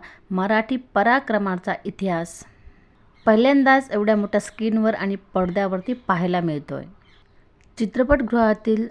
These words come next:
अक्षरशः दृश्य बघितली तर लोक पिक्चर बघून थिएटरमध्ये अक्षरशः रडतायत. डोळ्यात पाणी न येता एकही माणूस थिएटरमधून बाहेर पडत नाहीये.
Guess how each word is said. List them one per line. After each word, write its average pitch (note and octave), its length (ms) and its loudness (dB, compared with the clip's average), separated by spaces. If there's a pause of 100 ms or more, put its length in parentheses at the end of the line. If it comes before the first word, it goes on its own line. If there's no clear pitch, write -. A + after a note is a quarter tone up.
अक्षरशः G#3+ 440 -6
दृश्य G3+ 420 0
बघितली G3+ 520 -2
तर F#3 80 -4
लोक F#3+ 260 -4 (240)
पिक्चर B3 340 -4
बघून F3+ 360 -4
थिएटरमध्ये G3 680 -4
अक्षरशः G3 580 -10
रडतायत. E3 680 -6 (1160)
डोळ्यात G3+ 340 2
पाणी A#3+ 360 -2
न A#3 100 2
येता A3+ 300 -2
एकही F#3 420 -4
माणूस A#3 440 0
थिएटरमधून F#3 640 -2
बाहेर F3+ 340 -2
पडत F3+ 320 -2
नाहीये. D#3+ 340 -4